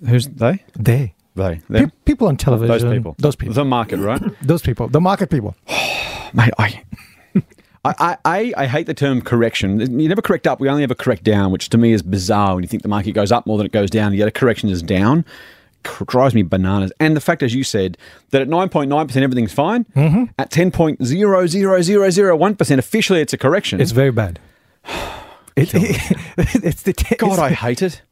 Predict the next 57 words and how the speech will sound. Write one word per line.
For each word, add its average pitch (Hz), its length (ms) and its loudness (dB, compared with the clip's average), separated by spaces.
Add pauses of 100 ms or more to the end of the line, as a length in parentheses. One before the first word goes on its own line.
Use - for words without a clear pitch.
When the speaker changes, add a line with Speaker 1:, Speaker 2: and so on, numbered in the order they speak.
(280)
Speaker 1:
It's 294 120 2
Speaker 2:
Yeah, 294 60 0
Speaker 1:
just 254 160 2
Speaker 2:
so - 300 -4
Speaker 1:
stupid, 110 240 -4
right? 175 160 2
Speaker 2:
people, 302 380 2
the 214 240 0
number 269 320 2
ten 220 240 2
is 180 80 2
a 165 60 2
nice 165 240 0
number. 143 260 0
That's 180 220 0
a - 20 4
nice 196 360 0
whole 185 400 0
round 165 280 2
number. 202 300 0 (260)
Why 226 220 0
don't 240 180 -2
you 226 60 2
like 202 240 2
number 156 180 4
ten? 120 300 -2 (440)
Speaker 1:
It 175 40 -4
must 196 180 -2
mean 202 180 2
something 95 260 -2
then. 92 100 0
I - 20 2
must, 151 160 2
I 147 60 -2
must 208 160 0
have 220 100 0
to 208 80 -4
do - 60 0
something 185 340 0
different 160 320 0
at - 80 -6
ten 160 300 0
point 143 240 0
zero 147 280 2
percent 131 280 0
than 123 100 -2
I 123 60 2
did 127 80 4
at 117 100 2
nine 127 260 0
point 110 280 0
nine 107 240 2
percent. 98 200 -4
Maybe 135 200 2
I 123 80 2
have 123 220 -2
to, 117 420 2